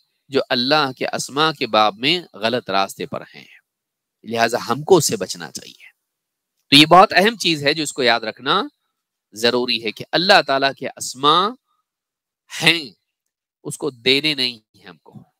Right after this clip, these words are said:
हमको काम नहीं दिया अल्लाह ने कि नाम बनाओ अल्लाह के अच्छे-अच्छे, दिया अल्लाह ने काम ये हमको? नहीं। जो already अच्छे नाम हैं उनसे अल्लाह को पुकारो, ये दूसरा काम दिया अल्लाह ने। नाम बनाने का काम दिया?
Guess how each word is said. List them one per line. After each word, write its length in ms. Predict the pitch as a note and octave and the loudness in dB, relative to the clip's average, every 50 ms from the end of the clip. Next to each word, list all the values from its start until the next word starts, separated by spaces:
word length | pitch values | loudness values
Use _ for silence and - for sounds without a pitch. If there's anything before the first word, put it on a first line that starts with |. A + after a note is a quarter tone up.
| _ _ _ _ - | _ _ _ _ -18
हमको 160 | - D3 E3 | -10 -8 -8
काम 280 | D#3 - D#3+ D3 D#3 D#3+ | 0 2 4 4 4 0
नहीं 140 | D#3+ E3 E3 | -2 -2 0
दिया 140 | D#3 D#3 C#3+ | 0 0 0
अल्लाह 200 | C3+ C3 B2+ B2+ | 2 0 0 0
ने 80 | B2+ | -2
कि 100 | B2 B2+ | -4 -4
नाम 240 | A#2 A#2 A#2+ A#2+ A#2 | -4 -4 -4 -4 -4
बनाओ 240 | A2 A2 A2+ A2+ A2 | -6 -4 -2 -2 -4
अल्लाह 220 | G#2+ G#2+ A2 G#2+ | -2 -4 -4 -4
के 80 | G2+ G#2 | -4 -6
अच्छे-अच्छे, 500 | F#2+ - - G2+ F#2+ - - F#2 E2+ _ _ _ _ _ _ _ _ _ _ _ _ _ _ - | -8 -8 -10 -10 -8 -8 -10 -12 -14 _ _ _ _ _ _ _ _ _ _ _ _ _ _ 2
दिया 180 | B2 C#3 C#3+ | 4 6 6
अल्लाह 200 | C#3+ C#3+ C#3+ D3 | 6 4 0 -4
ने 120 | C#3 C#3 C3+ | -4 -4 -2
काम 260 | C3 C3 C#3 C#3+ C#3+ | 0 0 0 0 -2
ये 60 | C#3+ | -6
हमको? 320 | C#3+ C3+ C#3 - D#3 E3 G3+ B3+ B3 _ - | -6 -8 -6 -6 -6 -6 -6 -8 -14 _ -20
नहीं। 160 | - G3+ F3+ _ _ _ _ _ _ _ _ _ _ _ _ - | -20 -20 -20 _ _ _ _ _ _ _ _ _ _ _ _ -2
जो 240 | C3+ D3+ D#3 D#3 D#3+ | 2 4 6 6 4
already 280 | E3+ F#3+ G#3 A3 C#4+ | 2 0 0 0 -2
अच्छे 260 | F#3+ D#3+ - - E3 C#3+ | -2 -2 -2 -4 -2 0
नाम 320 | B2+ B2 B2+ B2 A#2 A#2 | 2 2 2 2 -2 -6
हैं 300 | A#2 A#2+ D3+ F3 E3+ C#4 - _ _ _ _ _ _ | -6 -4 -4 -4 -6 -8 -14 _ _ _ _ _ _
उनसे 260 | D3+ E3 E3 - - | -8 -8 -2 0 2
अल्लाह 260 | A#3 G#3+ G#3 G3+ G#3 A3 | 2 2 4 4 4 4
को 120 | - A3 | 2 -2
पुकारो, 460 | F#3+ - G3+ - G#3 G3 G3+ G#3 A3 | -4 -4 -2 0 0 0 0 0 0
ये 140 | A#3 A3+ A3+ | -2 -4 -4
दूसरा 340 | F#3 F3+ G3 - - G#3+ G3+ | -2 -2 -2 0 0 0 0
काम 300 | - F#3 F#3+ G3 G3+ G3+ | -2 -2 -4 -4 -4 -4
दिया 140 | G3 F#3 D#3 | -4 -4 -4
अल्लाह 200 | B2+ A#2+ G#2 F2+ | -4 -6 -12 -18
ने। 120 | F2+ D#2+ _ | -18 -20 _
नाम 300 | D#3 D#3 E3+ F#3+ G3 F#3+ E3+ | -4 0 0 0 0 0 0
बनाने 360 | E3 E3 F3+ F#3+ G3 G#3 G3+ | 0 0 0 0 -2 -2 -6
का 100 | G3+ G3+ | -6 -6
काम 280 | - - G3 G3+ G3+ | -4 -2 -2 -2 -2
दिया? 240 | F#3+ G3+ G3 G#3 G#3+ | 0 2 2 2 2